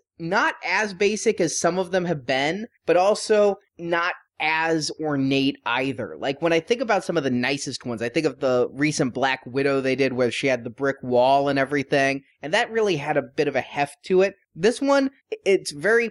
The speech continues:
plasticky when you're touching it, but it has a good look to it. I love the paint that they've given it, and that little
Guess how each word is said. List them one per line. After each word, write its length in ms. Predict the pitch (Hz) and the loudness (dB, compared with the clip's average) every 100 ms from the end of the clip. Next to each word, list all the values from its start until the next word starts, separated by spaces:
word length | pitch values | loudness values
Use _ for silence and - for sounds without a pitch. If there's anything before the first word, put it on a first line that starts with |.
| - - | -8 -6
plasticky 720 | 135 151 - - 196 202 208 | -2 -2 -2 -6 -8 -8 -6
when 160 | 170 139 | -4 -2
you're 120 | 123 | -4
touching 480 | - - 139 170 170 | -6 -4 -2 -2 0
it, 160 | 208 - _ | -2 -2 _
but 120 | 170 156 | 0 0
it 80 | |
has 240 | 143 185 190 | 0 -2 0
a 60 | |
good 320 | 151 - 180 156 | -2 0 0 2
look 280 | 147 151 - | 0 -2 2
to 180 | 165 | 4
it. 60 | 156 | 4
I 100 | 127 | 2
love 540 | 127 139 160 170 160 | 0 0 2 0 -2
the 320 | 147 131 123 - _ | 0 4 4 0 _
paint 400 | - 156 165 175 | -8 -2 0 0
that 120 | 156 151 | -2 0
they've 160 | 135 | 0
given 280 | 147 143 147 | 0 0 2
it, 160 | 147 - _ | 2 0 _
and 140 | 156 156 | -2 2
that 160 | 147 165 | 2 4
little 480 | 214 226 214 185 | 4 6 6 4